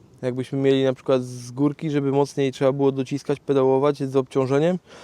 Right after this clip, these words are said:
i wtedy doładowujemy trochę baterię, nie? Podejrzewam, że to jest znikome tak czy tak, ale gdzieś na trening, jak ktoś lubi. Tu jest na zero, cztery punkty są wzmocnienia. Tak jak widzicie, no tutaj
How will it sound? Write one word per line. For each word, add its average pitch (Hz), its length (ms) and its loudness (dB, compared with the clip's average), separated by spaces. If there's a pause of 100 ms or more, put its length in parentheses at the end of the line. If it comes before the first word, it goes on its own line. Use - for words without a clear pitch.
(180)
i 131 60 -10
wtedy 147 240 2
doładowujemy 143 680 4
trochę 143 240 -2
baterię, 123 460 2
nie? 123 100 -4 (600)
Podejrzewam, 147 360 4
że 139 60 -8
to 151 60 4
jest 139 120 2
znikome 156 480 4
tak 120 140 -2
czy 139 120 -8
tak, 139 260 0
ale 127 220 2 (320)
gdzieś 175 180 -4
na 135 100 2
trening, 135 380 2
jak 139 100 0
ktoś - 220 -12
lubi. 135 260 -2 (720)
Tu 180 120 0
jest 165 160 2
na 156 100 4
zero, 165 340 6
cztery 143 340 2
punkty 139 420 -4
są 127 240 -2 (600)
wzmocnienia. 139 760 0 (1600)
Tak 127 140 -6
jak 127 140 -4
widzicie, 135 500 -6 (200)
no 135 120 -8
tutaj 127 340 -8